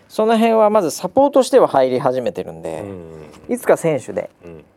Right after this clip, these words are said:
Speaker 1: 入ってほしいですね。
Speaker 2: うん。<laughs> 選手。
Speaker 1: ロボット国。
Speaker 2: 選手で入ってほしいですね。
Speaker 1: ロボット国。
Speaker 2: はい。
Speaker 1: ええ。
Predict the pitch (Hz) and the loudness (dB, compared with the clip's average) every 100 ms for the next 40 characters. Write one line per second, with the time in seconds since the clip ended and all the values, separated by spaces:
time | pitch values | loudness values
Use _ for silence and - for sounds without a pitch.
0 | _ - 110 92 90 - 92 - 104 98 | _ -6 -6 -8 -12 -12 -16 -14 -12 -12
1 | _ 90 95 92 92 - - - - - | _ -18 -16 -16 -18 -16 -12 -8 -6 -4
2 | 311 - - _ - 185 - _ - - | -8 -8 -20 _ -6 -6 -6 _ -20 -20
3 | _ _ 120 151 170 180 175 175 151 117 | _ _ 2 4 6 4 2 -2 0 -2
4 | - - _ _ _ _ _ _ - 110 | -6 -12 _ _ _ _ _ _ -12 -10
5 | 98 120 110 85 - 76 - 127 127 - | -8 -8 -8 -10 -20 -10 -2 2 2 0
6 | 113 - - - - _ - 76 73 - | -4 -6 -12 -14 -14 _ -20 -18 -20 -20
7 | 78 _ 110 - | -20 _ -8 -6